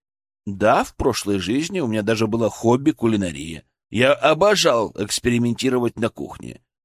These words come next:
Был просто в восторге. В моем старом мире ни врачи, ни тем более уж фельдшеры скорой о таком даже мечтать не могли. Там в лучшем случае чай с печенюшками в ординаторской, если повезет.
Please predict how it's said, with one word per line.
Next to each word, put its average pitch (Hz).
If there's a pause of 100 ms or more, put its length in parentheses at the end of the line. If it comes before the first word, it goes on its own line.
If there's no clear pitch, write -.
(340)
Был 180
просто 175
в 120
восторге. 107 (400)
В 101
моем 208
старом 220
мире 214
ни 202
врачи, 185
ни 170
тем 156
более 151
уж 135
фельдшеры 120
скорой 82 (420)
о 104
таком 165
даже 139
мечтать 139
не 92
могли. 50 (680)
Там 180
в 175
лучшем 202
случае 175
чай 185
с -
печенюшками 139 (320)
в 104
ординаторской, - (240)
если 117
повезет. 110